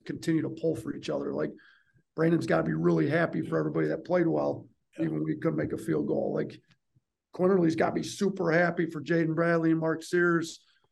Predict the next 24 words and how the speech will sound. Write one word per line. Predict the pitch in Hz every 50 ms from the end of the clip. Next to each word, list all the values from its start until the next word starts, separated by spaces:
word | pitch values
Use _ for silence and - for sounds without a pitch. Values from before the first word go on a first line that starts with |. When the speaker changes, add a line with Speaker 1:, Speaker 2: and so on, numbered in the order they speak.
| _ -
Speaker 2:
Yeah. | - - -
Speaker 1:
You | 165
know, | 170 165 160
he | 151 165
didn't | 175 180 175 180
have | 165 170
the | 160 135
best | 160 160 143 - -
night | 170 165 165
because | 165 - 180 180 180 - _ _ _ _ _ _ _ _ _
he | - 143 170 196
will | 190 180 208 220 220 214 190 147 - - - _ _ _ _ _ _ _ _ _ _ _ _ -
have | - 175 165
a | 165 151
good | 139 170 165 160
night. | 156 160 156 147 - - -
You | 147
know | 160
what | 165
I'm | 160 165
saying? | 170 170 175 175 170 156 165 -
So, | - 165 147 139 - - _ _
yeah, | - 160 156 147
we, | 131 135 165 180